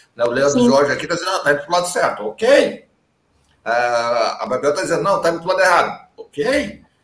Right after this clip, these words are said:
Speaker 1: O tempo vai nos dizer pra qual é o lado, que... porque, até porque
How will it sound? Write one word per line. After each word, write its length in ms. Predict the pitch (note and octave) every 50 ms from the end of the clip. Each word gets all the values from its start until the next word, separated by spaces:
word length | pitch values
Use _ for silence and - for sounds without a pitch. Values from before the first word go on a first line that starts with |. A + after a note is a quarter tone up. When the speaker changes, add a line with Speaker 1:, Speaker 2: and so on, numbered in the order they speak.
| _ _
Speaker 1:
O 140 | - C3 -
tempo 320 | - - E3 D#3 D#3 -
vai 160 | - F#3 F#3 F#3
nos 160 | F#3+ F#3+ -
dizer 300 | C#4 C4+ A3+ G3 G3 G3
pra 120 | - D#3
qual 180 | - C3+ B2+ B2+
é 80 | C3
o 80 | C3 C3
lado, 300 | B2+ B2 B2+ C3+ - -
que... 520 | - B2+ A#2 G#2+ G#2+ G#2 - E2+ - - - _
porque, 200 | - _ - D3
até 260 | - - - F#3+ G3
porque 580 | G3 G3 - - - D#3+ F#3 G3 G3 - -